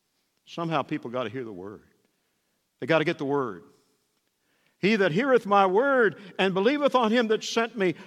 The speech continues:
hath now," present tense, "everlasting life, and shall not come into condemnation, but is passed from death unto life."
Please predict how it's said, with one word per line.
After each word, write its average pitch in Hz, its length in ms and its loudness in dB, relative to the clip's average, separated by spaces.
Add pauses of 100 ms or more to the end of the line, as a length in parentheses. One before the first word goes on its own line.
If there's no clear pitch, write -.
hath - 600 2 (220)
now," 127 540 0 (220)
present 220 400 0
tense, 123 260 -4 (240)
"everlasting 196 500 4
life, 151 160 0 (200)
and 190 160 2
shall 175 180 0
not 262 240 2
come 247 160 0
into 190 140 -2
condemnation, 170 520 0 (240)
but 185 140 6
is 302 180 2
passed 214 320 2
from 170 200 -4
death 143 220 0
unto 117 140 -6
life." 95 240 -2